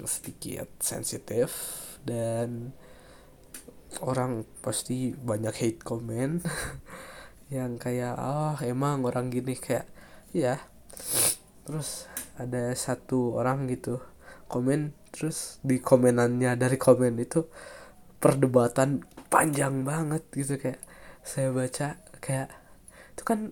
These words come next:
ibu-ibu dengan anak muda ya. Saya ini setuju dengan si ibu ini karena pen-, dia punya pendirian dan teguh, dan pendiriannya juga satu pendirian dengan saya.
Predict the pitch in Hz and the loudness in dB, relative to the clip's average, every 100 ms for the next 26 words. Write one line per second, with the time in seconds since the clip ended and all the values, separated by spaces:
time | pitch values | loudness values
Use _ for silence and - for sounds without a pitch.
0 | - 147 131 131 135 117 135 170 143 143 | 0 2 4 4 4 6 6 8 6 4
1 | 139 135 131 127 117 120 - - - - | 2 2 0 -2 2 2 0 -6 -12 -20
2 | - - - - - - - - - - | -20 -20 -20 -20 -20 -20 -20 -20 -20 -8
3 | - 214 254 320 330 - - 151 220 170 | -2 2 6 6 6 4 4 4 6 8
4 | 156 156 147 131 - 123 143 139 170 123 | 8 4 0 -2 2 4 6 8 8 6
5 | 117 - - - - - 147 160 214 - | 0 -8 -20 -20 -20 -4 -2 2 0 0
6 | 170 - 131 156 180 156 160 143 131 131 | -4 -2 4 4 6 2 4 4 6 6
7 | 127 131 - 120 170 190 131 - 131 127 | 6 2 2 2 2 2 -2 -2 2 4
8 | 131 127 139 151 196 254 220 247 185 180 | 4 2 2 2 6 6 6 2 2 2
9 | 170 175 214 202 190 196 214 196 - | 4 6 6 4 2 2 2 0 -2